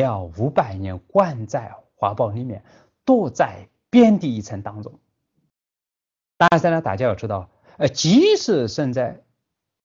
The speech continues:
一层，也是呢，享受快乐作用。而且呢，按照藏文的这个净土经典来讲，阿弥陀佛说法的这个音声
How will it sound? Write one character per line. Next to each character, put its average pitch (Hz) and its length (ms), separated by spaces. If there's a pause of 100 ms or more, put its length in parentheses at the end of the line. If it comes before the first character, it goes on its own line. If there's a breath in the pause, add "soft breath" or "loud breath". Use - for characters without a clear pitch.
(500)
一 139 120
层， 113 300 (380)
也 127 160
是 170 140
呢， 117 280
享 170 420
受 - 320 (1500)
快 127 300
乐 98 220 (880)
作 98 220
用。 101 140 (340)
而 151 240
且 196 140
呢， 165 220 (480)
按 143 160
照 139 160
藏 196 340
文 180 160
的 107 120
这 117 120
个 104 100
净 127 200
土 117 140
经 151 260
典 120 200
来 98 120
讲， - 300 (220 soft breath)
阿 143 180
弥 147 120
陀 120 160
佛 113 80
说 120 220
法 113 240
的 92 160
这 95 140
个 90 400
音 123 200
声 127 200